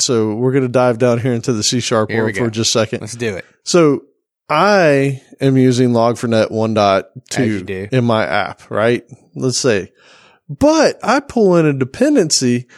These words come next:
Speaker 1: that's using Log four Net one dot one. Well, guess what? I can't use it because I have to have the same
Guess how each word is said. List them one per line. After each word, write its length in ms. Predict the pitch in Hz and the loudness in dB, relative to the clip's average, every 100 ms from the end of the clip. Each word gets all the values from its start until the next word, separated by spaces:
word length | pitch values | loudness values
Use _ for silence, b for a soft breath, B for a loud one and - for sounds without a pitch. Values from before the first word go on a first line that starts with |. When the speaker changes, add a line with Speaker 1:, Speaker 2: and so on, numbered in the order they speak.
| b | b
Speaker 1:
that's 180 | - 214 | -2 2
using 300 | 220 170 170 | 4 4 2
Log 220 | 156 147 139 | 2 2 0
four 120 | 151 | 0
Net 180 | 139 127 | 2 2
one 240 | 127 127 | 0 0
dot 260 | 117 107 98 | 0 0 0
one. 400 | 185 226 123 92 - b b b _ | -2 0 -2 -4 -14 b b b _
Well, 120 | 254 | -2
guess 320 | 240 277 220 | 2 2 0
what? 440 | - 302 330 - - _ _ _ _ _ | -4 -4 0 -2 -4 _ _ _ _ _
I 80 | 269 | -4
can't 360 | 277 330 240 | 0 0 2
use 340 | 220 294 339 277 | 2 4 4 2
it 160 | - - _ _ _ _ _ _ _ - | -4 -6 _ _ _ _ _ _ _ -2
because 600 | 220 - 220 208 185 - _ - | 0 2 4 4 0 -8 _ -2
I 140 | 320 | -2
have 300 | 330 226 175 | 2 0 0
to 100 | - | -2
have 340 | 156 160 160 151 | 0 2 2 0
the 120 | 156 | -4
same 760 | - - 254 294 285 247 226 | -4 0 2 2 2 2 -2